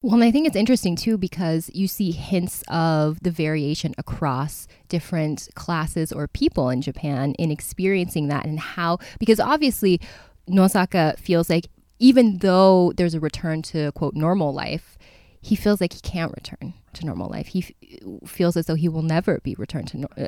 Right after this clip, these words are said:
able to return to normal life. But, you know, in that, those last scenes of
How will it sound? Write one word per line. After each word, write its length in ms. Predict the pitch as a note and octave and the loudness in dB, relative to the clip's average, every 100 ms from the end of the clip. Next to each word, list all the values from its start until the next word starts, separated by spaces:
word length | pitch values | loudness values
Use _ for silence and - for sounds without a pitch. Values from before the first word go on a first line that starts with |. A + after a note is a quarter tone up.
| - | -2
able 240 | D#3+ D3+ C#3 | -2 0 -4
to 120 | D3 | -6
return 320 | - D#3+ C#3 | -6 -6 -6
to 100 | C#3 | -6
normal 280 | C#3 C3+ C3 | -6 -6 -6
life. 160 | C3 - - - - | -8 -8 -16 -10 0
But, 280 | G3+ F#3 - | 4 4 2
you 100 | G3 | 0
know, 100 | F#3 | 0
in 160 | F3+ F#3 | 0 -2
that, 280 | F3 D#3+ - - | -2 -4 -6 -14
those 380 | G#2+ E3 F3+ E3 | -16 -2 0 0
last 380 | E3+ D3+ F3+ - | -2 -2 -2 -4
scenes 440 | E3 D#3+ D#3+ D#3 | -2 -2 -2 -4
of 540 | - D3+ D3 D3+ D3+ | -8 -4 -2 -2 -4